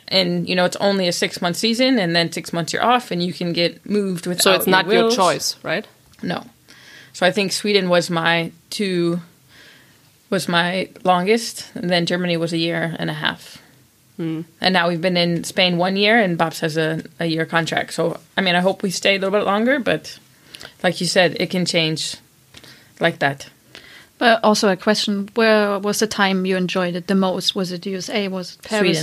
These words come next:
Speaker 1: Sweden.
Speaker 3: Was it, oh, I
Speaker 2: Really?
Speaker 3: couldn't even
Speaker 2: Why?
Speaker 3: finish my question. No, okay. Yeah.
Speaker 2: Why?
Speaker 3: Yeah, why? <laughs>
Speaker 1: Well, one, Paris was hard because I was there a month. I mean, you're playing for P S G, and,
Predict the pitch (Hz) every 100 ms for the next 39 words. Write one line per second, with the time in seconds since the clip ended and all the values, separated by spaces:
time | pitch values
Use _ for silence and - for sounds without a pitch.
0 | 156 - 226 196 196 196 - 226 190 -
1 | 208 262 208 202 190 175 - 190 196 160
2 | 240 220 233 220 240 233 262 262 226 196
3 | 196 196 - - - - - - - -
4 | 233 - - _ - 190 175 262 320 262
5 | 247 302 285 - - 302 - - - 240
6 | - - - 220 - - 208 202 208 214
7 | 214 240 214 196 170 - 180 185 175 175
8 | 170 180 175 175 165 185 175 170 - 185
9 | 185 226 - - 190 185 185 185 196 180
10 | 190 - 190 165 - 185 202 226 - 180
11 | 165